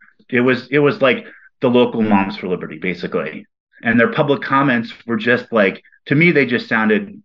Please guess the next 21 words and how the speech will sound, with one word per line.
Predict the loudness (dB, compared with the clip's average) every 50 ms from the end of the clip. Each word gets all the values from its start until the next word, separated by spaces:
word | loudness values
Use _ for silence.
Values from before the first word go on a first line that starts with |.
| _ _
insane. | -4 -4 -4 -2 -2 -6 -8 -8 -12 -16 -20 _ _ _ _ _ _ _ _ _ _ _ -6
Um, | -2 0 0 2 2 2 2 2 2 2 2 4
they | 4 4
were | 2
talking | 2 0 -2 -2 0 0 2
about, | 2 2 0 0
like, | -4 -6
radical | -4 -2 -2 0 0 0 0 0 -2 -4 -6
gender | -6 -4 -2 0 0 0 0 -2 -4
theory | -4 -8 -10 -8 -6 -6 -8 -8 -8 -10 -10 -10 -12 -10 -8
and | -4 -4 -4 -2
critical | -2 0 0 0 0 0 0 0 0
race | 2 2 0 0 -2 -4 -10 -6 -4
theory, | -2 -2 0 0 -2 -2 -2 -4 -6 -10 -12 -14 -18 -20 -20 -20 -20 _ _
and | 0 2 4 4
that | 4 2 0
teachers | -4 -4 -4 -4 -4 -6 -6 -2 0 0 0 0 0
are | 2 2 4
indoctrinating | 2 2 2 0 -2 -4 -6 -6 -4 -4 -2 -2 -2 -2
our | -2 -4
kids. | -6 -6 -4 -2 -2 -2 -2 -6 -10 -16